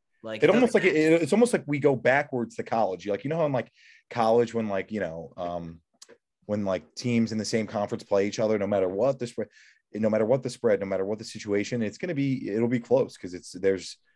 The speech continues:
Speaker 2: it's just something else to it. There's something
Speaker 1: Yeah.
Speaker 2: backing it. And,
Speaker 1: Yeah.
Speaker 2: uh, I think the N F C, yeah, I don't know. Got a weird feeling.
Speaker 1: That's true, man. That's true, bro. Let's close it out. Let's, let's close it out with our, our now predictions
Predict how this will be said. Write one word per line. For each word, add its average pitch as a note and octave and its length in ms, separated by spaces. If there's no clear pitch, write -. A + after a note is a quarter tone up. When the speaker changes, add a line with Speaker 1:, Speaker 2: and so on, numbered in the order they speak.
Speaker 2:
it's G#2 160
just A#2+ 260
something A#2 320
else A2 240
to G2 260
it. - 140
There's F#2+ 160
something G#2 300
Speaker 1:
Yeah. G2+ 60
Speaker 2:
backing F#2 320
it. D#2+ 100
And, F2+ 140
Speaker 1:
Yeah. E2+ 340
Speaker 2:
uh, - 20
I G2+ 80
think G#2+ 140
the G#2+ 60
N G#2 80
F G2+ 60
C, - 220
yeah, G#2 80
I G#2 40
don't G#2+ 100
know. G#2+ 180
Got G#2 80
a - 20
weird C3 220
feeling. A2 320
Speaker 1:
That's G#2+ 240
true, B2 180
man. G2+ 280
That's G2 160
true, A2+ 240
bro. G2 260
Let's A#2 220
close C3+ 320
it A#2+ 80
out. A#2 280
Let's, C3 300
let's C#3 240
close D#3+ 260
it C#3+ 60
out C3+ 160
with C3+ 160
our, A#2 300
our A#2+ 160
now B2 240
predictions B2 800